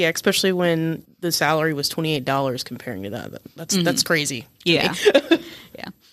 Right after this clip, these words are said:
Speaker 2: There is a really good description of pack horse librarians in this book called Down Cut Shin Creek by Kathy Appel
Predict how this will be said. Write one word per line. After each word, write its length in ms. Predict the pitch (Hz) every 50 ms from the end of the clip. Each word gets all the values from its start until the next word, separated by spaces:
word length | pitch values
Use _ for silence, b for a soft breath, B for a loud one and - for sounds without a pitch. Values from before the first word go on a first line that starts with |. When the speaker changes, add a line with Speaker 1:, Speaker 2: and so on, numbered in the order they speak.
| b b b b b b _
Speaker 2:
There 260 | - 269 233 240 247 226
is 180 | 226 233 226 254
a 60 | 254
really 260 | 233 226 220 220 226
good 200 | 190 180 185 180
description 760 | 175 185 180 - - 180 165 - - 190 180 180 185 180 180
of 460 | - - 170 165 160 160 156 156 - - _
pack 260 | - 185 170 175 175
horse 360 | - - 175 165 170 - -
librarians 920 | 160 165 165 156 165 160 160 160 165 165 165 170 170 165 170 175 165 - - - _ _ _ _ _ _
in 240 | 156 165 165 165 160
this 200 | 156 147 - -
book 320 | - 180 190 - - _
called 400 | - - 196 165 156 151 143 - _
Down 320 | - 220 220 240 269 285
Cut 280 | 269 - 254 - - -
Shin 300 | - - 226 208 208 208
Creek 460 | 208 - - 185 175 175 - - - -
by 140 | 170 165
Kathy 600 | 160 - - 190 185 196 202 - 233 226 226 220 -
Appel 460 | - 185 - 196 175 165 170 175 -